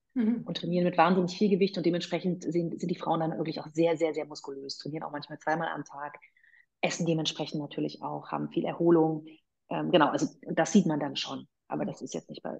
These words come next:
Speaker 2: also was jetzt aber eben nicht heißt, dass Menschen, die CrossFit betreiben, alle so aussehen, ne? <laughs>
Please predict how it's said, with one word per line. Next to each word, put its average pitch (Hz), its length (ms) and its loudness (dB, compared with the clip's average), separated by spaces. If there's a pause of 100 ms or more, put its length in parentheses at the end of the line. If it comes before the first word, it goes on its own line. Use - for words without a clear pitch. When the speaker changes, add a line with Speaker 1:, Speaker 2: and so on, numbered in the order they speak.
Speaker 2:
also 139 360 -2
was 170 180 -2
jetzt 165 160 0
aber 160 200 2
eben 165 180 4
nicht 180 200 2
heißt, 165 360 0 (320)
dass - 180 -12
Menschen, 160 420 -4
die 151 120 0
CrossFit - 400 -6
betreiben, 147 380 -6
alle 143 240 -4
so 139 180 -6
aussehen, - 480 -12 (340)
ne? 151 160 -10 (460)
<laughs> - 480 -10